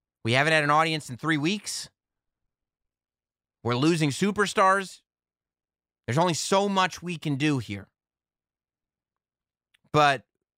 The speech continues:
when you look at that, and when you look at what was accomplished,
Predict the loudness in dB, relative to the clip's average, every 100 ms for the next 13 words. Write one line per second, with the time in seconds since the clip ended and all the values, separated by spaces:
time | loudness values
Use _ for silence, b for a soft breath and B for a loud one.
0 | _ -2 0 0 0 0 -2 -8 -10 -10
1 | -16 _ _ _ _ _ _ _ _ _
2 | _ _ -2 0 0 0 -2 -2 -4 -6
3 | -6 -8 -6 -4 -4 -6 -10 -12